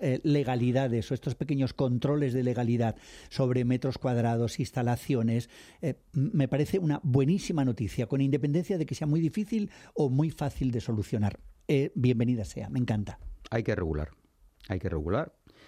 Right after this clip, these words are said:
Speaker 2: y hay que poner leyes, eh, cuando ves que la realidad está, eh, sobrepasando, eh, la,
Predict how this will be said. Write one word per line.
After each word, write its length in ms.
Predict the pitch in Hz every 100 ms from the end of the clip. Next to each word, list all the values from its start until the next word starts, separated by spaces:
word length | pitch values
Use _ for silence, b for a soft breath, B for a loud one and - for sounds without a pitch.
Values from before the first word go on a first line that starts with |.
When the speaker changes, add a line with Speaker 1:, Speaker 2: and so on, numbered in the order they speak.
| B _
Speaker 2:
y 160 | 95 90
hay 120 | 87
que 960 | - 87 78 78 73 67 - 65 - 67
poner 300 | 90 101 87
leyes, 460 | 80 101 156 - - -
eh, 140 | 85 82 92
cuando 320 | 85 80 82
ves 320 | 92 110 135
que 380 | - 101 120 -
la 200 | 85 82
realidad 600 | 82 104 107 92 90 135 - b b -
está, 480 | 87 - 110 120 -
eh, 200 | 87 82
sobrepasando, 880 | - 92 92 80 - 80 73 69 71 -
eh, 40 | - 69 64 65 67 -
la, 260 | 73 71